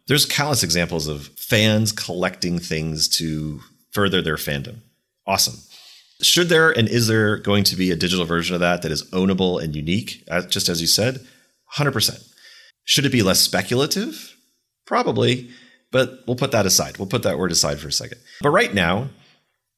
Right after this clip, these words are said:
we just don't see a place for that in games. And I think the other side of N F Ts is this thesis, rather,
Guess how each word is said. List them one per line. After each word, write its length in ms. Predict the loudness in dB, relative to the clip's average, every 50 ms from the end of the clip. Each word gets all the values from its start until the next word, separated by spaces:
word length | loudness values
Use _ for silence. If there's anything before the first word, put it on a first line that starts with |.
| _ _
we 140 | 2 4
just 140 | 4 4 4
don't 120 | 4 4 4
see 180 | 4 4 2
a 40 | 2
place 240 | 2 2 0 0 2
for 80 | 0
that 140 | 0 -2 -2
in 120 | -2 -4 -6
games. 500 | -4 -4 -4 -6 -6 -4 -4 -4 -2 0
And 80 | 2 2
I 60 | 4
think 180 | 4 2 2 2
the 120 | 2 2
other 160 | 4 4 4
side 340 | 2 2 2 4 4 4 2
of 220 | 2 -2 -2 -4 -4
N 120 | -2 0
F 140 | 0 0 0
Ts 460 | -2 -2 -2 0 -2 0 0 0 -2 -2 -4 -4
is 220 | 0 0 0 2
this 420 | 2 2 2 4 4 2 2 0 0
thesis, 460 | 0 0 2 2 2 0 -2 -2 -2
rather, 420 | -2 -2 -2 -2 -4 -6 -8 -12